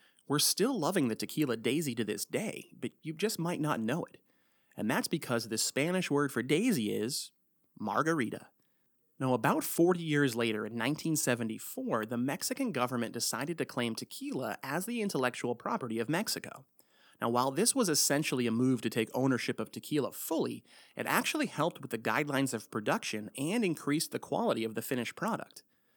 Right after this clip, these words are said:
Claiming tequila as intellectual property made it so tequila had to be produced and aged in a certain part of Mexico,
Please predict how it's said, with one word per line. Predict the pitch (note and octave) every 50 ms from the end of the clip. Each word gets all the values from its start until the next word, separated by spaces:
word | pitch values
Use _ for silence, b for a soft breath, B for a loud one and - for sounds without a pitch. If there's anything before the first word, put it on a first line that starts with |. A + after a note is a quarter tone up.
| _ _ -
Claiming | - C3 C#3 F3 A3 B3+ A#3+
tequila | - E3+ - - - D#3 C#3 A2+ D3 -
as | C#3 C#3 A2+ -
intellectual | C3 D3+ D#3 E3+ D3 C3 C3 - - A2+ A#2 B2
property | - - - A#3+ C4 - - G#2 A2 A2+
made | A#2+ A2+ A#2+ D3 G3
it | C4+ C#4 -
so | - F#3
tequila | F3+ - B2 - - - E3 D#3+ B2+ G#2+
had | - - - B2 C#3+ E3
to | F#3
be | F#3+ G#3
produced | - - C#3 B2 A#2 B2+ C3 C3+ C#3+ C3+ - - -
and | C3 C#3+ D#3+ E3+ - -
aged | - C#3+ C#3 A3 D3+ A#2 - -
in | A#2+ A#2 A2
a | A2
certain | - - - D3+ - - G3+ F#3
part | - D3 B2+ A#2
of | G2+ A2+
Mexico, | B2 F#3+ C4 - - - - - D#2 - A3